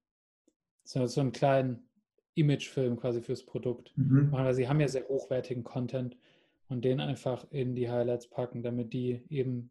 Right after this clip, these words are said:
Speaker 1: wie für dich, der jetzt erstmal auf den Account kommt, dann da ein bisschen mehr darüber erfahren kann.
Speaker 2: Absolut.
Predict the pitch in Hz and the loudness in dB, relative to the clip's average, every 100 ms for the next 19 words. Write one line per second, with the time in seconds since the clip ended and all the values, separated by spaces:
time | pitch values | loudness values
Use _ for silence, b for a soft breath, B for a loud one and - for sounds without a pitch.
0 | _ 135 143 139 156 160 135 131 135 147 | _ -2 0 2 2 2 -2 -4 -4 -6
1 | - 139 - 131 127 - 131 - 123 - | -4 -6 -6 -10 -8 -8 -8 -6 -8 -10
2 | _ _ _ _ _ 131 131 127 127 120 | _ _ _ _ _ -2 0 2 0 -2
3 | 120 120 120 120 120 120 123 117 135 123 | -2 0 0 -2 -2 -2 -4 -6 -8 -8
4 | - 123 117 _ _ _ 107 - 110 104 | -8 -12 -12 _ _ _ -20 -10 -6 -4
5 | 107 | -6